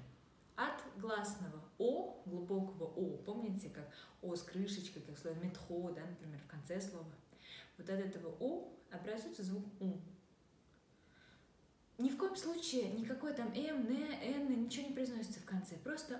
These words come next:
У, У. От, например, глубокого А будет образовываться он. От Эй, помните закрытый Эй, у вас будет А. И от, э, звука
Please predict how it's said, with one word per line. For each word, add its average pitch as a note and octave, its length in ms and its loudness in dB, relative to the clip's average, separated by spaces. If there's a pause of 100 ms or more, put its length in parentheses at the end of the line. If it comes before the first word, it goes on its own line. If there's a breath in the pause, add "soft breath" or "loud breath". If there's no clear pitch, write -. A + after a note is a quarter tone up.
(160)
У, G#3 60 4 (680)
У. F#3+ 160 4 (1080 loud breath)
От, A#3 180 2
например, A#3+ 400 2
глубокого G#3 680 4
А C#4+ 320 8 (160)
будет G#3 280 -2
образовываться F#3+ 760 2
он. G3 220 4 (2000 loud breath)
От B3+ 140 4 (160)
Эй, D4 320 8
помните E4+ 360 4
закрытый A3+ 540 4
Эй, G3+ 420 4 (100)
у F#3+ 40 -10
вас G#3 220 0
будет F#3+ 340 4 (180)
А. G#3+ 320 2 (1500 loud breath)
И D4 220 2
от, A3+ 400 2
э, G3 300 4
звука G3 420 2